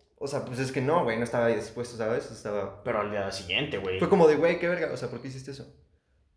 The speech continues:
Speaker 1: "No, pues, tenía que llegar", una cosa así.
Speaker 2: Mm.
Speaker 1: Y, pues,
Speaker 2: Fue
Speaker 1: tiene
Speaker 2: abuso
Speaker 1: razón.
Speaker 2: de
Speaker 1: No,
Speaker 2: confianza.
Speaker 1: lo que me dijo también fue que... Pues, sí tenía razón, güey. Yo al día siguiente tenía que irme a la escuela.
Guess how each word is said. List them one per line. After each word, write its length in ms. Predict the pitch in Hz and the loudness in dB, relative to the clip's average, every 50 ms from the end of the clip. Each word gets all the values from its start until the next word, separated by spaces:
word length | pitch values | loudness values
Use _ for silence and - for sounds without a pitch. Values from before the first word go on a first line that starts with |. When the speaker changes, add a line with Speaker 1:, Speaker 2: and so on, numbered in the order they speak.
| _ _ _ | _ _ _
Speaker 1:
"No, 100 | - 190 208 | -14 -14 -14
pues, 140 | 202 - - | -14 -12 -10
tenía 220 | 165 160 170 175 | -8 -8 -8 -8
que 80 | 180 175 | -8 -8
llegar", 280 | 160 151 156 - - - | -8 -8 -8 -10 -10 -12
una 120 | 151 147 | -12 -12
cosa 160 | 147 147 143 135 | -14 -14 -16 -16
así. 140 | 135 139 - - _ _ _ _ _ _ _ _ _ _ _ _ _ _ _ _ _ _ - _ | -18 -18 -20 -20 _ _ _ _ _ _ _ _ _ _ _ _ _ _ _ _ _ _ -20 _
Speaker 2:
Mm. 180 | - 104 92 95 - 131 - _ _ _ _ _ | -20 -20 -18 -20 -20 -20 -20 _ _ _ _ _
Speaker 1:
Y, 220 | - 135 127 123 127 | -6 -4 -2 -2 -4
pues, 280 | 127 - 131 127 - - - - | -4 -6 -10 -10 -10 -12 -14 -20
Speaker 2:
Fue 60 | - _ | -12 _
Speaker 1:
tiene 160 | 160 165 180 | 0 4 4
Speaker 2:
abuso 260 | 185 175 - - 190 202 | 4 4 4 4 4 4
Speaker 1:
razón. 160 | 165 - - | 4 4 2
Speaker 2:
de 60 | - | 2
Speaker 1:
No, 60 | 170 175 | 0 0
Speaker 2:
confianza. 260 | - - - 165 180 | 0 0 -2 -2 0
Speaker 1:
lo 60 | 175 | 0
que 80 | - 185 | 2 2
me 80 | 196 202 | 2 2
dijo 160 | 226 240 262 | 0 0 0
también 240 | - 170 160 170 170 | 0 0 0 0 -2
fue 200 | - 165 160 165 | -4 -4 -4 -2
que... 540 | 170 165 160 151 143 - - - - _ _ _ _ _ _ _ _ _ _ _ _ _ _ _ | 0 0 0 0 -2 -4 -12 -18 -20 _ _ _ _ _ _ _ _ _ _ _ _ _ _ _
Pues, 120 | - 139 131 | -6 -6 -6
sí 80 | 156 156 | -4 -4
tenía 200 | 170 151 151 151 | 0 2 2 2
razón, 220 | 147 135 165 175 | 2 0 0 -2
güey. 140 | 175 135 117 - 120 | -4 -4 -6 -4 -2
Yo 100 | 123 127 | 0 0
al 60 | - | 2
día 80 | 131 131 | 0 -2
siguiente 240 | - 135 131 131 135 | -2 -4 -6 -4 -4
tenía 200 | 110 110 110 107 | -4 -4 -6 -6
que 80 | 107 113 | -6 -8
irme 120 | - 113 | -8 -8
a 40 | 101 | -10
la 40 | 101 | -10
escuela. 260 | - - 110 104 - | -12 -12 -14 -14 -14